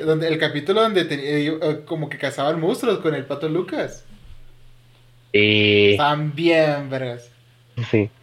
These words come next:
Speaker 2: Los que le siguen así como que son de animación limitada, los primeros, los primeritos, güey, que salieron para televisión, no valen verga, cinco.
Speaker 1: Simón.
Speaker 2: Caricaturas sueltas de los Looney Tunes, yo me acuerdo de los Lunatics, esos no valían verga, un dos, güey.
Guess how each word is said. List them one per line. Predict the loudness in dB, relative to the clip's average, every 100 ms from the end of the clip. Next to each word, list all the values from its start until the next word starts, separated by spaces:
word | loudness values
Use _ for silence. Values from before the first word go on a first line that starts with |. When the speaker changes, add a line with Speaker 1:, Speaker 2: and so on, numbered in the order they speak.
| -20 0
Speaker 2:
Los | 6 8
que | 10
le | 10 10
siguen | 10 10 10
así | 8 6
como | 6 8 8
que | 6
son | 6 6 8
de | 8 8
animación | 8 6 4 4 4 6
limitada, | 6 4 6 8 8
los | 6
primeros, | 4 4 6 6 6
los | 4
primeritos, | 4 4 6 4 2 4 2
güey, | 4 2
que | 2
salieron | 2 4
para | 4 4
televisión, | 4 2 4 4
no | 6
valen | 6 8
verga, | 8 8 6
cinco. | 4 2 4 2
Speaker 1:
Simón. | 2 -4 -12 -18 -20 _ _ _ _ _ _
Speaker 2:
Caricaturas | 6 6 8 6 8 8 8
sueltas | 8 8 8 6 8
de | 8
los | 8
Looney | 8 6 4
Tunes, | 4 4 4 4
yo | 6
me | 8 6
acuerdo | 4 6 8 10 8 6 0 -20 -20 _ _ _ _
de | 4 8
los | 8 8
Lunatics, | 8 6 6 4 2 2
esos | 4 6
no | 8
valían | 10 10 8 8
verga, | 8 8 4 0 -16 -20 -20 _ 0
un | 4 6
dos, | 6 6 4
güey. | 2